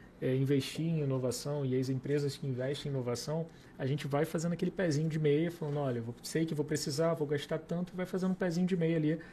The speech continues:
deixando à parte, já deixando reservado, e isso daqui eu sei que eu vou gastar pra inovação. O Fundecam, ele chegou pra gente e deu uma oportunidade da gente acelerar muito,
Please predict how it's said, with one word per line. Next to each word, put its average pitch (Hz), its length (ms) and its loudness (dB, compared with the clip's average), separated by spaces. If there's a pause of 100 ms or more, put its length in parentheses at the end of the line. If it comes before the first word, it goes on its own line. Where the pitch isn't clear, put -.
(200)
deixando 147 380 2
à - 20 -2
parte, 151 480 0
já 135 100 2
deixando 135 300 2
reservado, 139 640 2
e 165 60 2
isso 165 180 -2
daqui 160 240 2
eu 180 60 2
sei 175 260 0
que 175 80 -2
eu 185 40 4
vou 180 120 0
gastar 175 240 -2
pra 175 100 -4
inovação. 170 500 -2 (460)
O 202 120 2
Fundecam, 208 760 2
ele 165 460 2
chegou 170 420 2
pra 180 180 2
gente 175 560 2
e 202 140 0
deu 160 160 4
uma 185 120 6
oportunidade 156 600 0
da 156 120 0
gente 160 200 0
acelerar 170 380 2
muito, 165 640 6